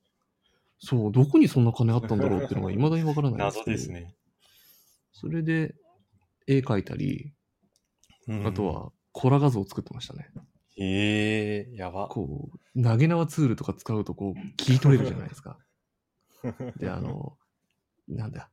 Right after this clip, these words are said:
Speaker 1: えっと、消しゴムじゃなくて、スタンプツールとかでこう、周りとこう、ちょっとつなげてみて。
Speaker 2: おー。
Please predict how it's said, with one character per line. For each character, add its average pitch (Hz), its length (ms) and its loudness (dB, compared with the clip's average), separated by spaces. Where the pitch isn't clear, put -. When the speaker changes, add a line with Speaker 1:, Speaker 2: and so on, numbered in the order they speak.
Speaker 1:
え - 100 -10
っ 95 40 -10
と、 - 180 -20
消 - 140 -8
し 127 80 -4
ゴ 117 60 0
ム 113 80 0
じ 104 40 -2
ゃ 98 40 -2
な 98 100 -6
く - 80 -20
て、 - 100 -14
ス - 80 -16
タ 131 100 -2
ン 120 80 0
プ - 140 -8
ツ 120 160 -4
ー 107 80 0
ル 92 80 -4
と - 80 -12
か - 120 -14
で - 80 -16
こ - 280 -18
う、 110 60 -4
周 101 140 -2
り 101 100 -4
と 104 140 -4
こ 98 340 -8
う、 - 40 -20
ち - 120 -14
ょ - 20 -16
っ - 20 -16
と - 100 -18
つ - 140 -14
な 101 80 -6
げ 101 80 -8
て 143 100 -12
み 143 80 -8
て。 - 300 -20
Speaker 2:
お 90 800 -10
ー。 95 40 -20